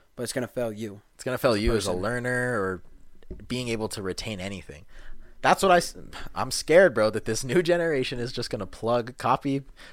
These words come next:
Speaker 2: control X, control V, copy and paste all their shit into this software tool and just go back and play fucking Fortnite all day.
Speaker 1: Yeah.
Speaker 2: It,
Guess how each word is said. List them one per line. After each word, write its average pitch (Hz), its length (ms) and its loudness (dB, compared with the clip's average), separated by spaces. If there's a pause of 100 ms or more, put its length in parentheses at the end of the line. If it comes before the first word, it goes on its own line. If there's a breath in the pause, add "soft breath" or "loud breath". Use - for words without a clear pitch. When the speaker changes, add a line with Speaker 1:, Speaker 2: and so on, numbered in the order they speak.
(120)
Speaker 2:
control 180 420 8
X, 160 220 8
control 147 420 2
V, 131 260 -2
copy 127 380 0
and 127 140 -6
paste 127 240 -4
all 113 200 0
their 143 120 2
shit 131 260 -2
into 117 180 -8
this 110 200 -2
software 92 500 -2
tool 85 400 -8 (480 soft breath)
and 135 140 -6
just 139 120 -2
go 147 160 6
back 147 300 4
and 135 100 -6
play 135 140 0
fucking 139 280 -2
Fortnite 123 400 0
all 101 120 2
day. 82 240 -8 (1600)
Speaker 1:
Yeah. 101 260 -6 (640)
Speaker 2:
It, 107 160 -8